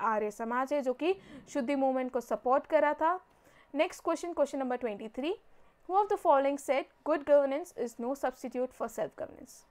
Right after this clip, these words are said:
ठीक है, निम्नलिखित में से किसने कहा है कि सुशासन स्वशासन का विकल्प नहीं है?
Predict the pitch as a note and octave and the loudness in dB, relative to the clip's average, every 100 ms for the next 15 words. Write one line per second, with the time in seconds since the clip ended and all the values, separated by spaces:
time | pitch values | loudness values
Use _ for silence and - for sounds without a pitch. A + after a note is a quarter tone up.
0 | _ _ - D4 F4+ - _ - B3+ D4+ | _ _ -8 -4 -4 -6 _ -6 -2 0
1 | D#4 E4 D#4+ D#4 E4 - D#4 F4 F4 C#4 | 0 -2 -4 -4 -4 -4 -6 -6 -2 0
2 | A#3 A3 A#3 F4 _ _ - _ D4+ D#4 | 2 0 -2 -6 _ _ -20 _ -2 -2
3 | - _ _ _ _ _ - F#4 G4+ F4+ | -6 _ _ _ _ _ 0 2 4 4
4 | A#3+ A3+ A#3 C#4+ - C4+ C4 A#3 A3+ C#4+ | 2 2 -4 -4 0 0 2 0 0 -2
5 | C#4+ C#4 B3 A3+ A#3 B3+ B3 A3+ E4 D4+ | 4 4 4 -2 -2 -2 -4 -2 -2 -2
6 | - | -6